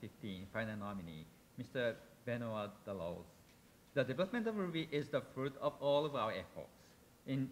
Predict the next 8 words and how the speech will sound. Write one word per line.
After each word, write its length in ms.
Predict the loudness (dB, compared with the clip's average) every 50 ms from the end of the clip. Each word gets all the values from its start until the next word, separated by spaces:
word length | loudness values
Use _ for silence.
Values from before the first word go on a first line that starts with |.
| -4 -6 -6
recognition 640 | -6 -4 -4 -4 -4 -2 -4 -4 -4 -4 -4 -2
of 140 | -2 -2 -2 -2
your 260 | -2 0 0 0 -2 -2 -4
outstanding 640 | -2 -2 -2 -4 -4 -2 -2 -2 0 -2 -2 -4 -4 -6
contribution 560 | -10 -10 -8 -8 -6 -6 -8 -8 -8 -8 -8 -8
to 80 | -8 -6
the 120 | -6 -6
development 520 | -4 -4 -4 -4 -4 -6 -4 -6 -6 -8